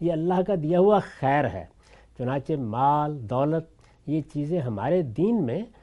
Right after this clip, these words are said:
کوئی قابل مذمت چیزیں نہیں ہیں۔ جس طرح میں نے عرض کیا کہ قرآن مجید نے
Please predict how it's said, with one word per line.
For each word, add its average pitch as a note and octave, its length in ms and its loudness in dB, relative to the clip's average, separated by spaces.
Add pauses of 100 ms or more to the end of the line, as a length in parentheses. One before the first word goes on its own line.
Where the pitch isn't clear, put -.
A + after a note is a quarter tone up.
(240)
کوئی G3 160 0
قابل F3+ 460 -4
مذمت G#3 560 2
چیزیں G#3 240 0
نہیں E3 260 -4
ہیں۔ F2 140 -14 (300)
جس A#2+ 140 -8
طرح D#3+ 200 -2
میں D3+ 180 -2
نے C#3+ 80 -2
عرض D#3+ 180 -4
کیا F#3+ 240 -4
کہ G3 180 -8
قرآن C#3 300 -4
مجید C3+ 380 -2
نے D#3 200 -2